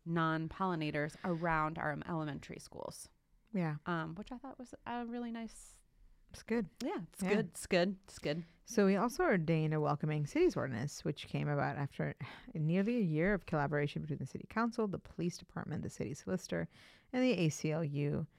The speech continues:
Speaker 2: Uh, and it's intended to protect our immigra-, our residents and ensure that our local law enforcement isn't transmitting information about immigration status to ice, uh, beyond what's required by federal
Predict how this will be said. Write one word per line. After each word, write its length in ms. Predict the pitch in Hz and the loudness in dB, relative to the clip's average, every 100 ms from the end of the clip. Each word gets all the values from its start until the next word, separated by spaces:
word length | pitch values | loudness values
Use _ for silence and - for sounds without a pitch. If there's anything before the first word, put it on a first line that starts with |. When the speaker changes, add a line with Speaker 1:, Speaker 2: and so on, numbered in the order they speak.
| - - - | -20 -20 -4
Speaker 2:
Uh, 40 | |
and 400 | 147 151 - 175 | -2 0 0 0
it's 180 | 175 - | 0 -2
intended 640 | - 165 170 240 233 262 247 | -2 -2 -2 -2 0 2 2
to 120 | 170 | 2
protect 420 | 160 156 143 - | 0 0 -2 -2
our 300 | - 143 - - | -2 0 -2 -4
immigra-, 320 | 170 160 151 160 | -2 0 0 -2
our 320 | 170 151 151 156 | 2 2 2 6
residents 520 | 202 180 143 143 - | 6 6 2 -2 -4
and 140 | 151 | -2
ensure 380 | 170 151 - 180 | -2 0 2 4
that 140 | 156 147 | 4 2
our 140 | 160 | 0
local 320 | 156 165 160 | -2 -2 0
law 180 | 156 156 | 0 0
enforcement 520 | 156 - 151 - - | -2 -4 -4 -4 -4
isn't 340 | - 147 151 - - - _ _ | -2 0 0 -4 -12 -20 _ _
transmitting 500 | - 175 147 147 147 | 0 2 2 4 4
information 500 | 156 - 156 147 - | 2 0 0 0 -2
about 200 | 160 - | -4 -2
immigration 420 | 147 156 156 135 | -2 0 0 -2
status 540 | 143 - 160 151 147 - | -6 -4 -4 -4 -6 -8
to 340 | - 165 165 165 - - - - | -4 -4 -4 -6 -14 -20 -20 -4
ice, 420 | - 160 - - - | 0 0 0 -10 -6
uh, 320 | 151 156 156 - | -4 -2 -2 -2
beyond 300 | 156 156 156 | 0 0 0
what's 220 | 160 - | -4 -6
required 420 | - - 156 151 | -6 -2 -2 0
by 100 | 147 | -2
federal 520 | 143 151 156 151 147 | -2 -4 -2 -2 -2